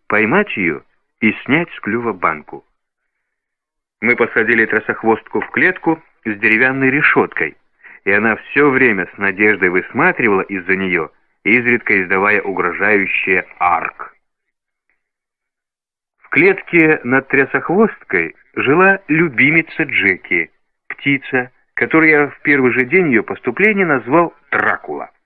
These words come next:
Это был гололицый ибис, величиной с голубя, с короткими телесного цвета ногами и длинным изогнутым клювом того же цвета. Все тело ибиса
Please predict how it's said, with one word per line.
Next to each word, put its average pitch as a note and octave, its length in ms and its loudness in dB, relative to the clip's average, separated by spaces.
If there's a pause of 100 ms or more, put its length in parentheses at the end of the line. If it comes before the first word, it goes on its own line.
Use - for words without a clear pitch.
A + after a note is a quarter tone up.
(600)
Это F#2+ 200 -4
был G2+ 300 2 (380)
гололицый G#2 880 0
ибис, A2+ 440 -8 (480)
величиной A2 600 2
с E2+ 40 -12
голубя, D#2+ 520 -4 (420)
с - 40 -20
короткими F#2+ 580 -2
телесного G#2+ 520 0
цвета G#2 300 -2
ногами A#2 500 -2 (180)
и A2 140 -2
длинным F3 720 0
изогнутым C3+ 760 0
клювом A2 500 -4
того F2 280 -10
же - 120 -16 (100)
цвета. D2 380 -10 (800)
Все F#3+ 380 2
тело F#3 360 2
ибиса D3 760 -2